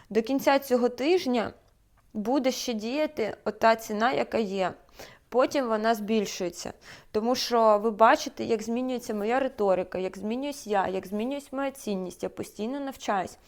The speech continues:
Вам потрібно це зрозуміти. Тому, будь ласка, приходьте,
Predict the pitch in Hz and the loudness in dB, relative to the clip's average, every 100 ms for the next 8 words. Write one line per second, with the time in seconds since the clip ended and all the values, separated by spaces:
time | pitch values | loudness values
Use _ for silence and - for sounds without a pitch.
0 | - - _ 185 214 277 285 196 - 208 | -20 -20 _ 0 4 4 0 -6 -4 -2
1 | 285 330 262 - 226 247 247 - 202 220 | -2 -2 -4 -4 0 2 2 -2 -8 -6
2 | 214 226 214 185 - - - - - _ | -4 -2 -2 -4 -8 -14 -20 -20 -20 _
3 | 233 247 226 - 202 226 220 208 202 - | 0 4 2 0 -4 -2 2 2 2 -4
4 | - - _ _ _ _ _ _ - - | -10 -10 _ _ _ _ _ _ -20 -14
5 | - 214 - 226 311 - 240 | -4 -4 2 4 4 4 2